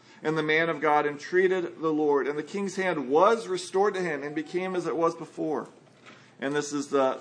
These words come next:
section we'll be looking at today, beginning in verse seven. And the king said to the man of God, 'Come home with me and refresh yourself, and I'll give you a reward.'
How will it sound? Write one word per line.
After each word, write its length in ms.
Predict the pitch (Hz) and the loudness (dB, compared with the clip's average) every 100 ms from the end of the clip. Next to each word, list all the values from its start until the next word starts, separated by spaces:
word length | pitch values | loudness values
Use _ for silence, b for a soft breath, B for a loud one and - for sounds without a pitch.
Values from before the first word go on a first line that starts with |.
| - | -8
section 480 | - 156 147 139 135 | -4 -2 -2 -4 2
we'll 100 | 170 | 4
be 140 | 151 | 4
looking 300 | 139 135 139 | 0 -4 -6
at 120 | 127 | -8
today, 240 | - 127 127 | -6 0 0
beginning 320 | 131 127 123 | 0 -4 -6
in 80 | 120 | -8
verse 160 | 120 | -8
seven. 320 | - 117 160 202 _ B B B B | -6 -6 -6 -14 _ B B B B
And 120 | 185 | 2
the 80 | 180 | 4
king 280 | 180 214 214 | 2 0 0
said 220 | 208 202 | 0 2
to 60 | 190 | 2
the 120 | 180 | 2
man 160 | 185 | 4
of 120 | 185 180 | 2 2
God, 300 | 185 185 - - - | 4 4 2 -10 -12
'Come 200 | - 160 | -2 2
home 220 | 160 208 | 4 4
with 160 | 330 339 | 2 -2
me 320 | 208 139 101 - b b | -4 -4 -6 -16 b b
and 140 | 175 208 | 0 0
refresh 340 | 208 233 - | 2 0 0
yourself, 380 | 330 - 185 - | -4 2 2 2
and 80 | 175 | 2
I'll 160 | 190 | 4
give 200 | 175 185 | 4 2
you 80 | 196 | 4
a 120 | 185 | 4
reward.' 440 | 175 170 208 214 | 4 4 0 -4